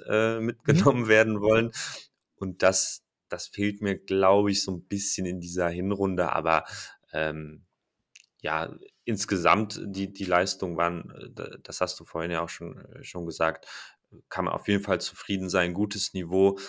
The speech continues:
Speaker 1: Aber so richtig mitgerissen aus Torhüter-Sicht, ähm,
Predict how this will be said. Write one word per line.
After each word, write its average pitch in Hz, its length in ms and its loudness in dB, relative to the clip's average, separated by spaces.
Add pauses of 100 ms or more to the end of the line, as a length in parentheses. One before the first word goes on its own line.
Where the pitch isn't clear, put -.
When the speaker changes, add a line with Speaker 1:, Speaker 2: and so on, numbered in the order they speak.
(300)
Speaker 1:
Aber 98 100 -10
so 98 140 -8 (160)
richtig 175 440 0
mitgerissen 139 960 0 (160)
aus - 240 -2
Torhüter-Sicht, 123 1200 0
ähm, 107 800 -2